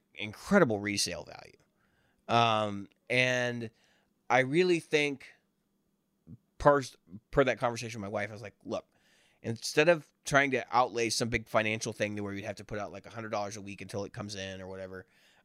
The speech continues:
um, why don't we do this? Like, I'll take the hundred dollars a week out that we would have paid if I'd bought a Kiesel right now, and I'm gonna put it into a savings account. And when push comes to shove and it's time for me to get another guitar next year,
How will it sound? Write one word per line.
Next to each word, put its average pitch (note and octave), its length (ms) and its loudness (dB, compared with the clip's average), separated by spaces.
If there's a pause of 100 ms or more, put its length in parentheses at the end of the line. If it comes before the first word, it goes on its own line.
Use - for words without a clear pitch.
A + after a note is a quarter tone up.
um, G#2 420 0 (420)
why A#2 200 4
don't F3+ 120 4
we D#3 100 0
do C3+ 180 -2
this? G2 420 -6 (800)
Like, G#2 260 2 (320)
I'll D#3 260 8
take E3+ 440 -2 (320)
the A#2+ 160 -2
hundred D3 260 2
dollars B2 340 2
a A2 60 -6
week B2 240 -6
out F#2+ 300 -6 (600)
that A2 120 0
we A2 160 -2
would G#2+ 160 -8
have G2+ 100 -8
paid G#2 300 -2
if G2+ 100 -12
I'd G2 160 -6
bought G2 160 -8
a F#2 40 -14
Kiesel A#2 380 -8
right E2+ 200 -12
now, D#2+ 320 -18 (380)
and G#2+ 120 0
I'm A#2+ 120 2
gonna A#2+ 140 0
put A#2 220 -6
it G#2+ 120 -10
into G2+ 260 -10
a G2+ 60 -8
savings A2 460 -2
account. F2+ 440 -12 (800)
And G#2+ 240 0
when G#2 340 -6
push C3 200 0
comes A#2+ 240 -4
to A2 80 -8
shove A2+ 300 0
and G#2 80 -10
it's - 120 -8
time G#2 160 -6
for G#2+ 100 -14
me G#2 80 -10
to G2+ 80 -12
get F#2+ 140 -12
another F#2+ 220 -12
guitar G#2 280 -6
next F#2 300 -12
year, E2 280 -14